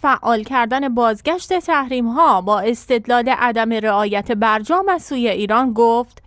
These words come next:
«ایران در مقابله از ان پی تی پیمان عدم تعهد اشاعهٔ هسته‌ای خارج می‌شود.»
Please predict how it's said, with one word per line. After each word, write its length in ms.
«ایران 400
در 180
مقابله 680
از 260
ان 220
پی 240
تی 300
پیمان 460
عدم 440
تعهد 520
اشاعهٔ 680
هسته‌ای 540
خارج 440
می‌شود.» 460